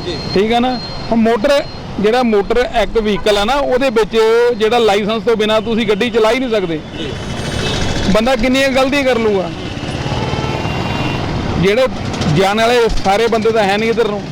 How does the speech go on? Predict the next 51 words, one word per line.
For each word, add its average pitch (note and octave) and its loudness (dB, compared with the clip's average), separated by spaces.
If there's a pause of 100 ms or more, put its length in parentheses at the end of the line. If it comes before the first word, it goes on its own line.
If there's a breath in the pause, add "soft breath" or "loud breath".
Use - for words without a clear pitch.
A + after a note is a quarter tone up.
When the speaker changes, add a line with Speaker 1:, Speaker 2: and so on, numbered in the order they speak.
(160)
Speaker 1:
ਜੀ। D#3+ -8 (300)
Speaker 2:
ਉਹ B3 2
ਜਿਹੜੇ B3 2
ਪੰਜ A#3 0
ਦਸ A3+ 2
ਪਰਸੈਂਟ A3 0
ਹੁੰਦੇ G#3+ 2
ਨੇ, A3+ 0
ਉਹਨਾਂ C4 2
ਦੇ B3 2
ਜਦੋਂ A#3+ 4
ਚਲਾਨ G#3+ 2
ਹੀ A#3+ 0
ਇੰਨੇ A#3 0
ਹੋ A3+ 2
ਗਏ, A#3 4
ਆਪਣੇ A3 2
ਆਪ G#3 2
ਸੁਧਰ A#3 2
ਜਾਣਗੇ। A#3 0 (300)
ਬਾਕੀ G#3+ 2
ਅੱਗੇ A3 2
ਤੋਂ A#3+ 4
ਥੋੜੀ A3+ 2
ਸਖਤਾਈ G#3+ 2
ਅਸੀਂ G#3+ 2
ਹੋਰ F3+ 2
ਰੱਖਾਂਗੇ। F#3+ -4
Speaker 1:
ਹੂੰ। - -6
ਇਸ F3+ 0
Speaker 2:
Thank E3+ 2
Speaker 1:
ਥਾਂ G3 0
ਦੇ G3+ 0
ਉੱਤੇ G3+ 0
ਸਖਤਾਈ F#3+ -2
ਪੂਰੀ F3+ -2
ਹੋਊਗੀ। D#3 -2
Speaker 2:
Thank F3+ 0
you। F3+ 2
ਹਾਂਜੀ G#3 0
ਸਰ, G3 2
ਸਖ-, F3+ -2
ਸਖਤਾਈ F3 0
ਹੋਊਗੀ। C#3 -4 (100)
Thank E3 0
you। D#3+ -4 (300)
Speaker 1:
ਅ, - -2
ਬਿਲਕੁਲ। A#3 -2
ਸੋ C4 2
ਦੱਸਦੇ G#3+ 2
ਕਾਫੀ C4 0